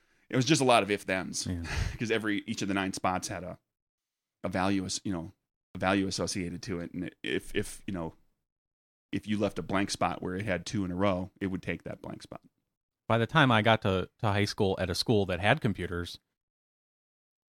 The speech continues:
Speaker 2: I didn't care. I like, "Oh, pfft, computers, those are so stupid."
Speaker 1: <laughs> A fad. <laughs>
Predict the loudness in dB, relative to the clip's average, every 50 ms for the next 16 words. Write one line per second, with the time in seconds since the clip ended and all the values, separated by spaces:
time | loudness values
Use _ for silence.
0 | _ _ _ 2 4 4 4 0 -2 -6 -4 0 2 2 2 0 -2 -6 -6 -4
1 | -2 0 0 0 0 0 0 0 0 0 _ -8 -8 -8 -10 _ _ _ _ -6
2 | -4 -4 -4 -4 -4 -4 -4 -4 -4 -4 -4 -4 -4 -4 -4 -6 -2 -2 -2 -2
3 | 0 0 -2 -2 -2 -12 -20 -20 -20 _ _ -2 -2 -2 2 2 0 0 2 0
4 | 0 2 2 0 0 0 -2 -6 -10 -10 _ -4 -2 2